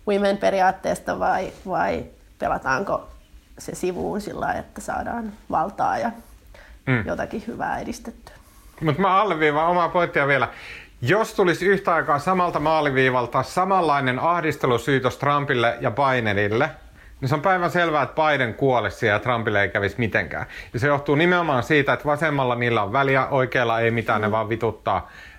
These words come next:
Speaker 2: äh, niin kuin niitä kannattajia tämmöset, tästä asiasta edes keskustelua. Hyvä, mut mennään eteenpäin.
Speaker 1: Tai sit
Speaker 2: Ää,
Speaker 1: tullaan nimenomaan siihen, että jos ne olisi samanlaiset syytökset, niin sit ne, niillä ei kummallakaan ole väliä, koska sit sä valitset,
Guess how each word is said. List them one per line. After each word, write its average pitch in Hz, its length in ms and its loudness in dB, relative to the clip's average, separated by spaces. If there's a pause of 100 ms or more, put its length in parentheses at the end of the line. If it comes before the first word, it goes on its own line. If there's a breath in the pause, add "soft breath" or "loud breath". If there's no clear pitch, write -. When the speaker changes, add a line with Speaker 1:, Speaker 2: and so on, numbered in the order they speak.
(100)
Speaker 2:
äh, 101 180 2
niin 101 160 -2
kuin 107 180 -2
niitä 101 180 0
kannattajia 95 580 -2
tämmöset, 90 520 -6
tästä 104 280 -2
asiasta 98 320 -4
edes 95 120 -6
keskustelua. - 640 -10 (760 loud breath)
Hyvä, 143 160 4 (180)
mut 151 180 0
mennään 165 340 2 (100)
eteenpäin. 113 600 2 (340 loud breath)
Speaker 1:
Tai 220 140 2
sit 147 100 2
Speaker 2:
Ää, 135 180 2
Speaker 1:
tullaan 254 340 2
nimenomaan 247 420 2
siihen, 214 260 2
että 202 120 -2
jos 202 140 0
ne 208 80 0
olisi 208 140 0
samanlaiset 202 460 0
syytökset, 185 520 -2
niin 180 100 -4
sit - 180 -8
ne, 190 120 -2 (360)
niillä 196 220 -2
ei 208 60 0
kummallakaan 185 560 -2
ole - 80 -6
väliä, - 320 -4
koska - 300 -10
sit - 200 -10
sä 170 100 -4
valitset, 190 400 -6